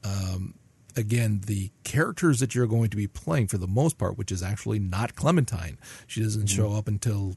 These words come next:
Speaker 1: later on in the trailer at the end, although it's fucking cool seeing her again. But Joe, did you start two yet? Season two?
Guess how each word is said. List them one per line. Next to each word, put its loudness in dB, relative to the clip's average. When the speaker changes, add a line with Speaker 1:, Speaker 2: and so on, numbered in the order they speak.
Speaker 1:
later -2
on 2
in 0
the -6
trailer 0
at -4
the -2
end, 0
although -6
it's -8
fucking -10
cool -6
seeing -6
her -12
again. -10
But 4
Joe, 10
did -2
you 2
start 2
two 2
yet? -4
Season 6
two? 4